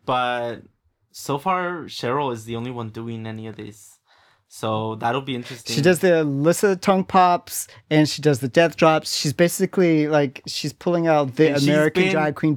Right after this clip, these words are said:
Speaker 1: she's been
Speaker 2: performance.
Speaker 1: the bottom three every single episode, and she's barely by a hair missed having to dance. She
Speaker 2: It's
Speaker 1: hasn't danced
Speaker 2: She
Speaker 1: in
Speaker 2: hasn't
Speaker 1: her life.
Speaker 2: danced.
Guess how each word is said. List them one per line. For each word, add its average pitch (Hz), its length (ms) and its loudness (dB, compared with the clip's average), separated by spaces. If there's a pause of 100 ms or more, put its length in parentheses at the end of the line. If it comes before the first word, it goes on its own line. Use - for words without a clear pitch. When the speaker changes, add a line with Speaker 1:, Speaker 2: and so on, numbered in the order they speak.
Speaker 1:
she's 127 100 -4
been 139 200 2
Speaker 2:
performance. 202 360 -2
Speaker 1:
the 185 80 0
bottom 156 440 -4
three 135 800 -4
every 127 400 -4
single 127 480 -4
episode, 117 720 -4
and 117 160 -6
she's 135 260 -6
barely 131 800 -4
by 120 240 -2
a 120 140 -4
hair 127 300 -2
missed 120 520 -4 (160)
having 120 340 -6
to 113 60 -16
dance. 110 540 -10 (240)
She 143 120 0
Speaker 2:
It's 139 80 -2
Speaker 1:
hasn't 151 400 -2
danced 123 500 -4
Speaker 2:
She - 140 4
Speaker 1:
in - 20 6
Speaker 2:
hasn't 170 260 0
Speaker 1:
her 156 60 2
life. 139 120 2
Speaker 2:
danced. - 300 -8